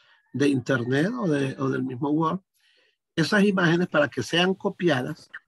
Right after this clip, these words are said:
primero se almacenan en una memoria virtual. Están en un espacio virtual. Cuando usted viene y copia una imagen de otro lado, le da a copiar,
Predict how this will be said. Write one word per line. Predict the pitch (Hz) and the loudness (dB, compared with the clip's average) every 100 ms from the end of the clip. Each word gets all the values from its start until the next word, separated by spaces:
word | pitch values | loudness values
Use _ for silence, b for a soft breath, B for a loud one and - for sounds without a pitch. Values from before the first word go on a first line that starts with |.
| _ _ _ _ _ | _ _ _ _ _
primero | - 147 147 165 | -2 0 2 2
se | 160 175 | 0 0
almacenan | 170 160 - 156 156 170 185 _ _ _ _ _ _ _ _ _ _ - | 2 0 2 4 4 2 -2 _ _ _ _ _ _ _ _ _ _ 0
en | 151 | 4
una | 156 165 170 | 4 4 2
memoria | 165 165 165 165 | 2 0 0 2
virtual. | 160 143 - 196 170 113 _ _ _ _ _ _ _ - _ _ _ _ _ _ _ _ | 0 -2 0 0 0 -4 _ _ _ _ _ _ _ -20 _ _ _ _ _ _ _ _
Están | 131 - 156 | -8 0 2
en | 165 | 2
un | 165 | 2
espacio | 170 - 156 170 | 0 0 -2 2
virtual. | 165 139 - 180 143 b b b _ | 2 0 2 2 2 b b b _
Cuando | 156 160 | 2 2
usted | - 214 | 2 2
viene | 233 220 196 190 | 4 4 4 2
y | - 156 | 2 2
copia | 180 180 196 | 2 2 4
una | 196 | 4
imagen | 196 190 175 165 | 4 4 4 4
de | 170 | 0
otro | 185 185 | 0 4
lado, | 180 175 202 _ b b b _ | 4 4 0 _ b b b _
le | 156 | 2
da | 165 | 2
a | 175 | 2
copiar, | 185 202 208 214 | 0 4 4 4